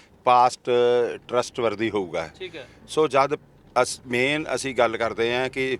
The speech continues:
Speaker 1: ਪਿਛਲੇ ਦਸ ਸਾਲ ਵਿੱਚ ਸ਼੍ਰੋਮਣੀ ਅਕਾਲੀ ਦਲ, ਭਾਰਤੀ ਜਨਤਾ ਪਾਰਟੀ ਦੀ ਸਰਕਾਰ ਦੀਆਂ ਪੰਜਾਬ 'ਚ ਪ੍ਰਾਪਤੀਆਂ
Speaker 2: ਹੂੰ।
Speaker 1: ਤੇ ਪਿਛਲੇ ਪੰਜ ਸਾਲ ਵਿੱਚ ਐਨ ਡੀ ਏ ਦੀਆਂ ਪ੍ਰਾਪਤੀਆਂ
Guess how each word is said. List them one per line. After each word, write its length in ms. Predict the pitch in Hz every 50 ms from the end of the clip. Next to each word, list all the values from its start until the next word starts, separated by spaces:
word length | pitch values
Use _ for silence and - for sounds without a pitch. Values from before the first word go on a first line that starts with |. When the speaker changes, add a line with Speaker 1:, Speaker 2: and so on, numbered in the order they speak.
| - -
Speaker 1:
ਪਿਛਲੇ 640 | 120 107 - - 123 123 127 127 127 127 123 120 107 85
ਦਸ 200 | - 92 98 110
ਸਾਲ 340 | - - - 113 113 110 110
ਵਿੱਚ 120 | 107 110 -
ਸ਼੍ਰੋਮਣੀ 440 | - 110 101 98 98 107 110 113
ਅਕਾਲੀ 280 | 98 110 107 104 107 107
ਦਲ, 520 | 98 107 110 110 110 113 117 113 107 - - 80 -
ਭਾਰਤੀ 300 | 104 101 92 - - 104
ਜਨਤਾ 260 | 95 104 101 92 107
ਪਾਰਟੀ 400 | 104 - 104 101 95 - - 104
ਦੀ 120 | 98 95 98
ਸਰਕਾਰ 400 | - - 95 95 98 92 90 90
ਦੀਆਂ 180 | 90 95 101
ਪੰਜਾਬ 360 | 95 - 98 92 90 87 87 85
'ਚ 100 | - 90
ਪ੍ਰਾਪਤੀਆਂ 520 | - - 87 85 - - 92 90 101 120
Speaker 2:
ਹੂੰ। 360 | 127 _ _ - 165 160 151 143 139 - - - _ _ _ _ _ _ -
Speaker 1:
ਤੇ 100 | 131 127
ਪਿਛਲੇ 400 | - - 139 123 - 139 147 143
ਪੰਜ 300 | - - 127 127 131 123
ਸਾਲ 240 | - 127 120 123 120
ਵਿੱਚ 200 | 113 113 - - - -
ਐਨ 200 | 123 113 117 113
ਡੀ 160 | 113 113 117
ਏ 80 | 117
ਦੀਆਂ 180 | 113 107 113 107
ਪ੍ਰਾਪਤੀਆਂ 480 | - 95 90 85 - - 82 76 73